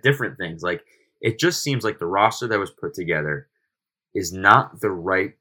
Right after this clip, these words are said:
group for what Vancouver needs, for Bruce Boudreau's style, for, for the guys in that locker room. Thatcher Demko's hurt. It doesn't help things, but, you know, it, 'cause it's not a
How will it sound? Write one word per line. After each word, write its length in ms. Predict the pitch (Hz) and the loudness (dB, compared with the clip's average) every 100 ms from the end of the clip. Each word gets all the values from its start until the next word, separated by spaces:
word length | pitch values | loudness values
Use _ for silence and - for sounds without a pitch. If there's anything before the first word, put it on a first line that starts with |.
| _ | _
group 380 | - 82 90 - | -12 -6 -6 -6
for 140 | - | -6
what 220 | 85 - 71 | -4 -4 -4
Vancouver 520 | 85 80 104 98 92 | -6 -4 -4 -2 -4
needs, 280 | 87 87 - | -4 -8 -10
for 100 | 80 | -10
Bruce 260 | 101 104 - | -6 -8 -6
Boudreau's 440 | 98 87 90 85 | -8 -2 -2 -2
style, 480 | - 82 80 80 80 | 0 0 2 0 -4
for, 400 | - 87 76 69 - | -6 -8 -8 -10 -10
for 100 | 82 | -10
the 80 | 73 | 0
guys 340 | 95 101 101 | 6 6 4
in 60 | 98 | -4
that 160 | 82 | -4
locker 340 | 80 80 78 85 | -2 -2 -2 -6
room. 340 | 78 78 78 - _ _ _ _ - | -6 -8 -10 -12 _ _ _ _ 6
Thatcher 300 | 107 110 104 | 8 8 0
Demko's 500 | 95 90 - 87 - | 0 -2 0 0 0
hurt. 260 | 87 85 | 0 0
It 80 | 78 | -2
doesn't 240 | 87 82 80 | -6 -6 -6
help 240 | 80 78 | -6 -6
things, 260 | 85 80 - | -8 -8 -4
but, 300 | 85 82 - _ _ _ _ _ _ _ | -4 -4 -8 _ _ _ _ _ _ _
you 140 | 131 135 | 8 10
know, 180 | 151 | 10
it, 240 | 139 90 - - | 6 0 -6 -4
'cause 160 | - 143 | 0 2
it's 160 | 185 135 | 2 4
not 260 | 139 156 | 6 8
a 160 | 139 | 6